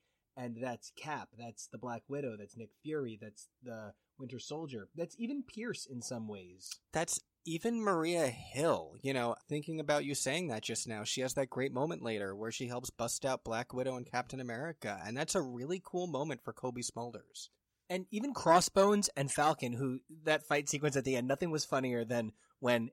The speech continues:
Speaker 1: at the end of the movie, when Falcon and Crossbones are facing off, and Kevo goes, "Have they even been in the same scene yet?"
Speaker 2: "Nice to meet you. I'm gonna beat your ass."
Speaker 1: Though, I just need to get it on record. Frank Grillo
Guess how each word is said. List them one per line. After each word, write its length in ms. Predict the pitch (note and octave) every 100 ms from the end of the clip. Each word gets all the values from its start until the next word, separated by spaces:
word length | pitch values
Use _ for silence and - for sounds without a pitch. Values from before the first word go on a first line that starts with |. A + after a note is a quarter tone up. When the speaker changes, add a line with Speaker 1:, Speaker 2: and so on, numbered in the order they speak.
| -
Speaker 1:
at 140 | C#3
the 160 | C#3+ D3
end 120 | D3
of 100 | C#3
the 60 | C#3
movie, 520 | C#3 C3+ C3 A#2+ A2 _ -
when 180 | B2 A#2 -
Falcon 340 | C3+ C#3 D#3
and 140 | B2 A#2
Crossbones 600 | A#2+ A2 - E3 F3 F3
are 200 | F3+ F3+
facing 340 | - F3+ - F3+
off, 200 | F#3 G3
and 140 | D#3+ F3
Kevo 340 | - F#3 F#3+
goes, 360 | E3 D#3 D#3 - - - -
"Have 200 | E3 D#3+
they 120 | C4
even 440 | D#4+ G#3+ B3+ B3
been 160 | F3+ G#3+
in 140 | A3+
the 80 | G3+
same 360 | - G#3 F#3+ G3
scene 680 | - - - C3+ C3+ D#3
yet?" 580 | G3+ C4 D#4 G#4 - - - -
Speaker 2:
"Nice 220 | G3 G#3
to 100 | A#3
meet 300 | F#3+ A#3+ B3
you. 140 | A3 F#3
I'm 80 |
gonna 200 | F3 G#3+
beat 380 | F3+ D3 A#3 B3
your 200 | A3 G3
ass." 800 | F3 C#3 A#2 F#2+ - - - - - _ _ -
Speaker 1:
Though, 280 | D3 D3 C#3 - -
I 140 | C3+
just 300 | B2+ D3 C3+
need 120 | C#3+
to 60 | A#2+
get 160 | B2
it 80 | A#2+
on 160 | A#2 A2
record. 360 | G#2+ - G#2 - _ _
Frank 440 | - - D3 E3+ _
Grillo 600 | - B2+ B2 C#3 E3 F#3